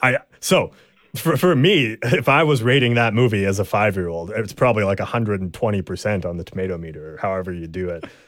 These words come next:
'Cause I went, I went once with one of my parents and I wanted to go and see it again. And evidently the parent who saw it didn't wanna go see it a second time because I went with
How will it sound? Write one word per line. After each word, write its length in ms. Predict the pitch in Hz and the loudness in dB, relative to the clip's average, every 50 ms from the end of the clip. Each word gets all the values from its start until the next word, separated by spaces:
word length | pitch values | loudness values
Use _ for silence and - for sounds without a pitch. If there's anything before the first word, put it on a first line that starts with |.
| _ _ _ _ _ _ _ - | _ _ _ _ _ _ _ -2
'Cause 120 | - 135 | 0 0
I 80 | 139 135 | 2 2
went, 240 | 123 143 156 170 165 - _ _ - - | 2 0 0 -2 -4 -10 _ _ -6 -2
I 80 | 123 | 0
went 200 | 127 143 151 120 | 2 2 2 2
once 220 | 123 135 147 147 - | 2 2 2 2 0
with 120 | 175 135 | 0 2
one 160 | 123 123 127 | 2 2 2
of 60 | 123 | 2
my 120 | 117 104 95 | 2 0 0
parents 460 | - - 92 90 92 95 104 - - _ _ _ _ _ - | -2 -4 -4 -4 -4 -4 -6 -8 -10 _ _ _ _ _ -6
and 80 | 110 110 | -4 -2
I 20 | |
wanted 220 | 107 110 123 139 156 | 2 2 4 4 4
to 60 | 156 | 4
go 60 | 160 | 2
and 80 | 156 143 | 2 2
see 220 | 147 - 151 147 | 2 2 2 2
it 60 | 143 | 2
again. 420 | 127 107 98 120 120 107 92 90 95 - - _ _ - | 2 2 2 2 2 2 2 -2 -4 -8 -12 _ _ -4
And 220 | 120 113 104 101 - _ _ _ _ _ _ _ _ - | -2 -2 -2 -2 -4 _ _ _ _ _ _ _ _ 0
evidently 640 | 143 160 156 160 151 151 143 131 135 131 120 123 123 - | 2 4 4 4 4 4 4 4 2 2 2 0 -2 -4
the 100 | 117 120 | -4 -4
parent 360 | - - 143 135 139 143 127 | 0 2 2 2 4 2 2
who 100 | 127 117 | 0 0
saw 300 | 101 - 127 117 110 98 | 2 2 2 4 4 2
it 180 | 98 98 98 95 | 0 -2 -4 -2
didn't 320 | 127 120 113 113 107 - | -2 0 0 -2 -6 -6
wanna 340 | 113 107 107 107 104 101 101 | -4 0 0 2 2 2 0
go 160 | 98 101 95 | -2 -2 -2
see 240 | 92 - - 101 98 | -4 -4 -4 -4 -2
it 180 | 92 90 - _ _ _ _ - - 120 - | -2 -4 -6 _ _ _ _ -4 -2 2 2
a 60 | 156 | 2
second 420 | 147 - 131 104 - 117 101 92 | 4 4 2 2 2 2 -2 0
time 240 | - 104 90 90 90 | -2 -2 -4 -4 -4
because 180 | 90 92 107 98 | -4 -2 0 2
I 180 | 98 98 - - | 4 2 4 4
went 220 | 107 110 110 104 | 4 2 4 2
with 120 | 98 98 | 0 0